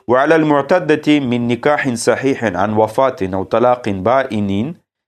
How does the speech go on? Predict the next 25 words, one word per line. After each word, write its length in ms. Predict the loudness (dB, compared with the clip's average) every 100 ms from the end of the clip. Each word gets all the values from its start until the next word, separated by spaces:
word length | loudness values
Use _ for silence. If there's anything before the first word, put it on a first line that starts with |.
| _ _ 0
э, 340 | 4 4 4 2
иза 260 | 2 0
канат 640 | -2 -2 0 2 0 -2 0
балигатан 680 | 0 2 2 2 0 -2
муслиматан 720 | 0 -4 -4 -4 -2 -2 -2 -4
хурратан 580 | -2 0 0 0 -2 0
ауматан 560 | 0 0 0 0 -2 -6 -4
аль 140 | -2
хидад". 440 | -4 -4 -4 -4 _ -20 -20 -20 -6
Значит, 440 | -2 0 -2 -4 -6
женщина, 680 | -2 -2 0 0 2 2 0 -8 _ -8
которая 300 | 0 2 2
выдерживает 500 | 4 2 2 0 0
идду 280 | -2 0 0
от 300 | 0 -2 -4 -18 -20 -20 -20 -16
нормального 640 | -6 -2 0 2 2 2
брака, 440 | 2 0 0 -2 -2
никах 320 | -2 -2 -2
сахих, 320 | -4 -2 -2
не 160 | 0 0
от 200 | 0 -2
убишубха, 680 | -8 -6 -4 -2 -2 -2 -8 -20 _ _ -16 -4
муж 240 | 0 2
ее 200 | 4 2
умер, 460 | 2 0 2 0